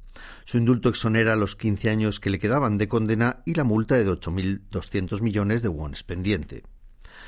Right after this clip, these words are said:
También saldrá en libertad Kim Kyung-soo, exgobernador de Gyeongsang del Sur, condenado a dos años de prisión por manipulación de opinión pública en Internet, pese a su rechazo a recibir el indulto.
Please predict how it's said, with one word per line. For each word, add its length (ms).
También 340
saldrá 280
en 80
libertad 460
Kim 220
Kyung-soo, 520
exgobernador 640
de 140
Gyeongsang 400
del 140
Sur, 280
condenado 520
a 40
dos 160
años 260
de 80
prisión 340
por 140
manipulación 680
de 60
opinión 280
pública 380
en 80
Internet, 500
pese 220
a 40
su 120
rechazo 520
a 80
recibir 420
el 80
indulto. 520